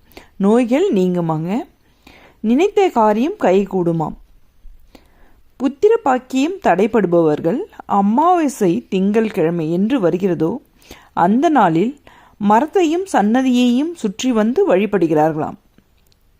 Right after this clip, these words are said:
எல்லாவித தோஷங்களையும் நீக்கும் வரதராஜ பெருமாள். கிரகங்களில்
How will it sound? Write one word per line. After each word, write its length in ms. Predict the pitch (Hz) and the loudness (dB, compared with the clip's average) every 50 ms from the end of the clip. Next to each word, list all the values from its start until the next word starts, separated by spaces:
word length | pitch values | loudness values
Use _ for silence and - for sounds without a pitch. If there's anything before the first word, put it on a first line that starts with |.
| _ - - - - _ _ _ _ _ _ _ _ _ - | _ -20 -20 -20 -20 _ _ _ _ _ _ _ _ _ -2
எல்லாவித 680 | 226 240 247 294 349 392 440 427 392 339 285 285 262 | 0 0 2 2 2 2 2 2 2 0 0 0 0
தோஷங்களையும் 720 | 220 233 247 285 294 302 349 302 285 254 240 240 277 339 381 311 | 2 2 0 0 0 -2 -2 -2 0 0 0 0 -2 -2 -4 -2
நீக்கும் 420 | 185 202 214 202 - 247 285 359 370 | -2 -2 -2 -4 -4 -8 -8 -6 -4
வரதராஜ 480 | 285 190 - - 185 196 190 185 - 190 | -4 -4 -2 -2 -2 -2 -2 -2 -4 -6
பெருமாள். 480 | - - 175 170 165 165 151 - - - - - - 170 170 170 170 - - - _ - - _ _ _ _ _ _ _ _ _ _ _ _ _ _ _ _ - - - - - - _ _ _ - | -6 -4 -4 -4 -4 -4 -6 -8 -10 -14 -20 -20 -20 -20 -20 -20 -20 -20 -20 -20 _ -20 -20 _ _ _ _ _ _ _ _ _ _ _ _ _ _ _ _ -20 -20 -20 -20 -20 -20 _ _ _ -8
கிரகங்களில் 800 | 190 180 220 240 262 269 370 453 453 381 285 202 170 175 208 277 | -2 0 2 2 2 0 0 -2 0 2 2 4 4 2 2 0